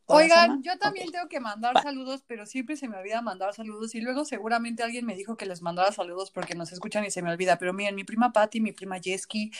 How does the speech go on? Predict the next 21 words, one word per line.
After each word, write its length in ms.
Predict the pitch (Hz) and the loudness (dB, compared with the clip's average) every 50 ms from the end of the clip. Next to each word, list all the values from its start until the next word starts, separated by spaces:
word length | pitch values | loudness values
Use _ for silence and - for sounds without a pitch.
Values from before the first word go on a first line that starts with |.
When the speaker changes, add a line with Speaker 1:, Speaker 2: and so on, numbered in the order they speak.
| - - - - - _ - | -14 -14 -16 -18 -18 _ -6
Speaker 2:
eh, 1700 | 190 185 180 180 175 175 175 175 175 170 170 170 165 170 165 165 165 165 165 165 165 165 165 160 160 160 160 160 160 165 165 - - - | -4 -2 -2 -2 -2 -2 -2 -4 -4 -4 -4 -4 -4 -4 -4 -4 -4 -4 -6 -6 -6 -6 -6 -8 -10 -12 -14 -18 -20 -20 -20 -20 -12 -4
la 240 | 190 190 180 180 | 2 4 4 4
hija 180 | 196 196 - 226 | 4 6 6 6
de 80 | 202 196 | 6 4
mister 260 | 185 165 - 180 165 | 0 -4 -4 -4 -2
Vértigo, 680 | 165 190 202 202 - - 226 214 208 214 214 214 208 - - | 0 0 0 0 0 -2 -2 -2 0 0 0 -2 -2 -4 -6
este, 1080 | 180 180 175 165 - - - 175 170 170 165 165 165 165 165 160 160 160 160 160 160 160 - - - - - _ - - - - | -8 -8 -8 -10 -14 -14 -12 -10 -8 -8 -8 -8 -8 -6 -6 -6 -6 -6 -6 -6 -8 -10 -12 -12 -12 -12 -14 _ -16 -12 -12 -2
sí, 140 | - 240 240 240 240 240 240 240 233 - | 2 4 4 4 4 4 4 4 2 2
sí, 100 | 262 247 247 247 240 269 | 0 0 2 2 2 2
sí, 220 | 269 262 269 285 | 4 4 4 4
eso 200 | 302 330 359 370 | 4 4 2 2
de 100 | 370 320 | 2 4
los 140 | 247 220 214 | 4 4 2
saludos 420 | - 208 214 220 233 247 240 233 | 2 0 0 -2 -2 -4 -4 -4
no, 240 | 226 214 202 202 190 - - | -4 -4 -4 -6 -8 -8 -8
perdón, 400 | 202 175 175 190 190 190 180 - _ _ _ _ _ - 156 - _ _ _ _ _ _ _ _ | -8 -8 -6 -6 -6 -6 -8 -12 _ _ _ _ _ -20 -20 -20 _ _ _ _ _ _ _ _
son 140 | - 254 240 | -10 -6 -6
demasiados. 500 | 262 247 190 175 - 180 170 160 - - | -4 -4 -4 -4 -4 -6 -8 -8 -10 -4
Gracias, 440 | - 233 247 269 262 254 208 196 202 | 2 4 4 4 2 -2 -6 -8 -8
los 140 | 196 185 | -8 -8
amamos. 420 | 202 190 208 202 185 180 175 - | -6 -6 -6 -8 -8 -10 -16 -20